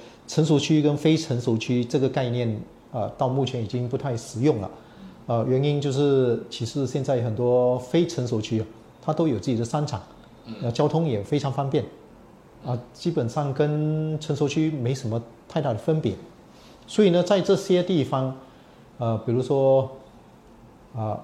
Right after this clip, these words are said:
Speaker 1: 红帽桥这样的地方，它的这个主屋价格已经涨得很高了。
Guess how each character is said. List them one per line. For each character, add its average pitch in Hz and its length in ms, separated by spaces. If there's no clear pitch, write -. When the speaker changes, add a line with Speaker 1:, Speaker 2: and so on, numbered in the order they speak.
Speaker 1:
红 127 160
帽 151 160
桥 113 240
这 123 80
样 113 160
的 113 80
地 117 140
方， 110 220
它 - 180
的 165 140
这 131 100
个 160 80
主 113 200
屋 127 100
价 131 160
格 117 240
已 117 80
经 135 160
涨 107 180
得 110 60
很 113 120
高 113 200
了。 120 100